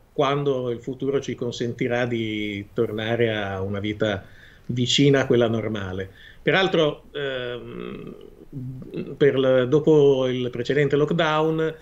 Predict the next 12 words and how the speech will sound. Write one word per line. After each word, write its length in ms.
c'era, 840
c'è 120
stata 240
una 140
stagione, 600
mm, 420
abbastanza 540
positiva 640
per, 220
eh, 360
la 160
ristorazione. 960